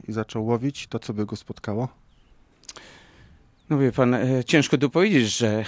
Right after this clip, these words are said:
Speaker 2: e, no jakaś, e, jakby powiedzieć, e, no ciężka rzecz, ale, e, na pewno to się odkłada, e, w rybach. E, te ryby nie wiadomo, gdzie one trafią. E, ryba, e, w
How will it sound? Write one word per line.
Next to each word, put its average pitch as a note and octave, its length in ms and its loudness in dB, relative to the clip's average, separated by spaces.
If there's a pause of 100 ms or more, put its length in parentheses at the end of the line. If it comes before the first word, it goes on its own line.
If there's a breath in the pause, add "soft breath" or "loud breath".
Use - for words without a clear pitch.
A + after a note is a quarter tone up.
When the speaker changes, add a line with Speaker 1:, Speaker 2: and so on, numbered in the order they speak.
(160 loud breath)
Speaker 2:
e, G2+ 400 0
no A2 60 0
jakaś, - 640 -2
e, G2+ 420 -4 (120)
jakby G2+ 340 0
powiedzieć, G#2+ 640 -2
e, G#2 300 -4 (240)
no G2+ 160 -4
ciężka A2+ 540 0 (380 loud breath)
rzecz, G#2+ 380 2
ale, A2 320 4 (240 loud breath)
e, A2 100 -2
na A#2 120 2
pewno E3+ 340 4
to D3 120 0
się C3+ 200 2
odkłada, B2 540 2
e, - 40 -4 (400)
w A2 100 -6
rybach. G#2+ 560 0
E, A2+ 160 -4
te D#3 140 0
ryby F3 220 2
nie F3+ 80 0
wiadomo, E3 340 2
gdzie G2+ 180 -4
one F#2 160 -2
trafią. E2 420 -6 (520 soft breath)
E, G#2+ 100 0
ryba, D#3+ 400 4
e, - 40 -2 (440)
w B2+ 600 -2